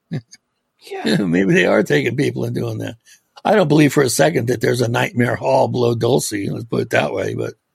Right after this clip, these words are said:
Speaker 1: <laughs> um, maybe there is somewhere. Uh, you know, it just, I just shudder to think that that, that could be real. Uh, that, that, that, you know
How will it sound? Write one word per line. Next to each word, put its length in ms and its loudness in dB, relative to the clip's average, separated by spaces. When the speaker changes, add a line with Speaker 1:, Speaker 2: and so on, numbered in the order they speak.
Speaker 1:
<laughs> 400 -18
um, 580 0
maybe 240 4
there 140 6
is 160 4
somewhere. 500 0
Uh, 440 -8
you 100 4
know, 300 2
it 220 0
just, 320 0
I 160 4
just 200 0
shudder 220 4
to 140 4
think 240 0
that 140 0
that, 240 0
that 180 2
could 120 0
be 140 4
real. 400 2
Uh, 400 -6
that, 240 0
that, 300 0
that, 320 0
you 160 2
know 140 2